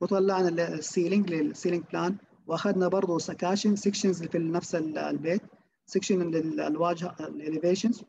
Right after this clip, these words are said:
والساوث اليفيشنز، وهنا عندنا سيكشن اي اي في كامل المبنى، المبنى التاريخي طبعا.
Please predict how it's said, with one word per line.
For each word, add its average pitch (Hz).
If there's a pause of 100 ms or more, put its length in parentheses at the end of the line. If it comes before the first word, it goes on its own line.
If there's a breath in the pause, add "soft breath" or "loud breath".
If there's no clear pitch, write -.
(120)
والساوث 156
اليفيشنز، 175
وهنا 175
عندنا 170
سيكشن 202
اي 175
اي 185 (400)
في 165
كامل 180
المبنى، 156 (1300)
المبنى 160
التاريخي 147
طبعا. 147